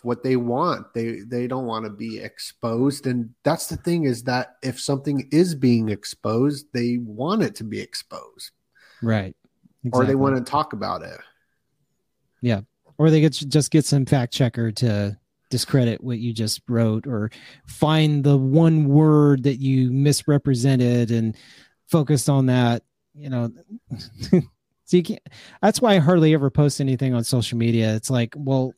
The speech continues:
Speaker 2: someone else has already seen it, and I,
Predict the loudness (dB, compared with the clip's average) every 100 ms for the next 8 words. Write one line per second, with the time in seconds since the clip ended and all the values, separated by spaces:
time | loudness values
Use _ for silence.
0 | _ -2 2 6 6 4 4 4 4 2
1 | 2 0 -2 0 0 -2 _ _ _ _
2 | _ 0 4 4 4 0 -4 _ -4 0
3 | 4 4 2